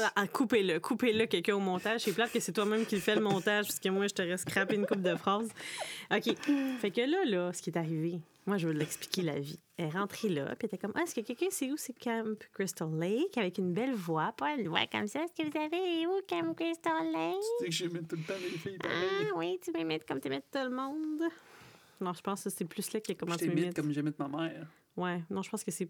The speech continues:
Speaker 1: ce que tu viens de faire là, c'était pire. C'est une nouvelle imitation, euh, <laughs> une nouvelle tentative.
Speaker 2: Ouais.
Speaker 1: Imite-moi donc.
Speaker 2: Imite-moi donc.
Speaker 1: <laughs> Non, finalement, c'est tout mauvais.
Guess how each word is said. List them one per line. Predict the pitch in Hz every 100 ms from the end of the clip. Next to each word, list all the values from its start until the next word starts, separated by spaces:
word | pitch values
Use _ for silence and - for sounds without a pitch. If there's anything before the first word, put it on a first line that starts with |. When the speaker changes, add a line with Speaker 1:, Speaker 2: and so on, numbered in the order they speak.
| -
Speaker 1:
ce | -
que | -
tu | 175
viens | 196
de | 180
faire | 170
là, | 170
c'était | 175 160
pire. | 156 165 170
C'est | 165 165
une |
nouvelle | 165 175
imitation, | 180 170 165 165 156 170 165 175
euh, | 143 - 156 156 -
<laughs> | _ - - - -
une | 208
nouvelle | 233 208 254
tentative. | 415 - - - - 190 208 - - - 160
Speaker 2:
Ouais. | 156 160 -
Speaker 1:
Imite-moi | 185 208 220 220
donc. | 214 - - - - - - - _ - 160 - _ _ _ _ _ -
Speaker 2:
Imite-moi | 196 240 403 339 349
donc. | 349 381 - _ _ _ - - - - 254
Speaker 1:
<laughs> |
Non, | 180 185
finalement, | - - 220
c'est | - -
tout | 269 -
mauvais. | 196 175 170 175